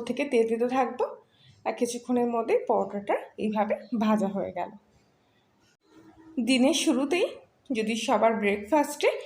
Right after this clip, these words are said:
এরকম দারুণ স্বাদের একটা নাস্তা থাকে, সবার মনটাই কিন্তু খুশিতে ভরে যাবে। আর খুব ঝটপট, কোনো ঝামেলা ছাড়াই এগুলো আপনারা সহজেই বানিয়ে ফেলতে পারবেন। আর এবার আমি ভেঙে দেখাচ্ছি, দেখুন পরোটাগুলো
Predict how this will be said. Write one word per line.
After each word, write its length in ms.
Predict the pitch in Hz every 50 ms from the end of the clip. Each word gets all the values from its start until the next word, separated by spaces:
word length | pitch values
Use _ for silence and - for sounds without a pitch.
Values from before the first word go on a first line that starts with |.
| - - _ -
এরকম 300 | 208 202 202 202 226 233 226 214 214 208
দারুণ 300 | 196 185 214 262 311 214 - -
স্বাদের 300 | - 254 214 196 240 269 269 220
একটা 160 | - - 233 240 226 196
নাস্তা 280 | 190 - - - 294 294 294
থাকে, 240 | 285 277 277 311 415 427 - - - _ - 233 -
সবার 300 | - 247 220 220 269 302 302 285
মনটাই 320 | 240 233 240 254 269 277 269 277
কিন্তু 260 | 302 294 269 - 480 587 - - - - _ - -
খুশিতে 360 | - 247 - 233 247 247 247 254 -
ভরে 200 | 233 233 196 180 180 185
যাবে। 220 | 175 170 - - - - _ _ - - _ _
আর 100 | - 285 - -
খুব 120 | 349 370 370 -
ঝটপট, 420 | 294 302 269 240 233 - - 349 381 370
কোনো 140 | - 247 240 233 233
ঝামেলা 300 | 240 220 208 220 226 233 233
ছাড়াই 200 | 285 285 320 320 294
এগুলো 200 | 226 233 240 233 226 226
আপনারা 220 | 233 - 226 233 240 233
সহজেই 360 | 233 208 208 220 208 247 247 233
বানিয়ে 240 | 233 233 226 233 233 240
ফেলতে 240 | 269 262 254 285 277 285
পারবেন। 280 | 285 277 277 285 403 523 - - - - - - - - - - - -
আর 60 | 254 262 262
এবার 120 | 262 269 262
আমি 100 | 269 262 233
ভেঙে 200 | 262 262 254 285 294 277
দেখাচ্ছি, 300 | 262 269 277 269 269 349 349 269
দেখুন 180 | 226 220 220 214 214
পরোটাগুলো 360 | 208 208 208 220 233 277